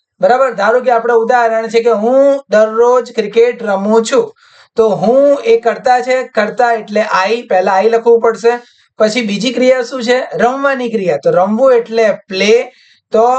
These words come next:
પહેલા લખીશું સબ્જેક્ટ એટલે I, પછી ક્રિયા છે રમવાની એટલે લખીશું પ્લે, અને શું રમવાના છીએ? ક્રિકેટ, એટલે ઓબ્જેક્ટ તરીકે લખીશું ક્રિકેટ.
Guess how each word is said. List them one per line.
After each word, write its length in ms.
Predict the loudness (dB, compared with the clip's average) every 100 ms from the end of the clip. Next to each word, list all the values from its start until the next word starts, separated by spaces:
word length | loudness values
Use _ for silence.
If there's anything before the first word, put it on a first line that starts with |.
| -2 -2
પહેલા 280 | 0 0
લખીશું 640 | 0 -2 -4 -4 0 0 0
સબ્જેક્ટ 440 | -4 0 -2 -2
એટલે 140 | -2 -2 0 -2
I, 260 | -2 -2 -8 _ _ -20 -16 -2
પછી 300 | -2 -2 -4
ક્રિયા 320 | 0 2 2
છે 120 | 0
રમવાની 540 | -2 -2 0 -2 -2 -6
એટલે 320 | -6 -2 0
લખીશું 560 | 0 -2 -4 -4 -6 -6
પ્લે, 560 | -4 2 4 2 0 -14 _ _
અને 220 | -4 -2
શું 200 | 0 0
રમવાના 460 | 0 0 -4 -2 -2
છીએ? 220 | -2 -4
ક્રિકેટ, 480 | -2 -2 2 0 0 -12
એટલે 200 | -2 0
ઓબ્જેક્ટ 380 | 2 0 -2 0
તરીકે 260 | -4 -2
લખીશું 340 | -2 -2 -2 0
ક્રિકેટ. 480 | 0 2 2 2